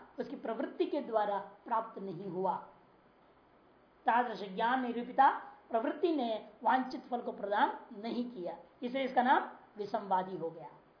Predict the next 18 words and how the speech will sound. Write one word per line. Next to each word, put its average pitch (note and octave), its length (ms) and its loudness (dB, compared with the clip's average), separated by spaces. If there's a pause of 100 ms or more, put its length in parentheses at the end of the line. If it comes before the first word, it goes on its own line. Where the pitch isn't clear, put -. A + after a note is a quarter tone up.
(1000)
या G#3 260 6
मणि G3+ 160 -2
प्रभा G#3 360 6
या A3 180 6
मणि G#3 200 -2
बुद्धि F#3 260 -2
रस्ती, B3 560 -2 (760)
जो G3 80 -2
मणि A3 160 -2
प्रभा A#3+ 340 2
मणि A#3+ 160 0
बुद्धि A#3 320 -2
की B3+ 140 -4
भ्रांति B3 320 2
होकर B3 200 4
गया C4 240 8
था, C#4+ 400 8 (400)
साधु C#4 500 8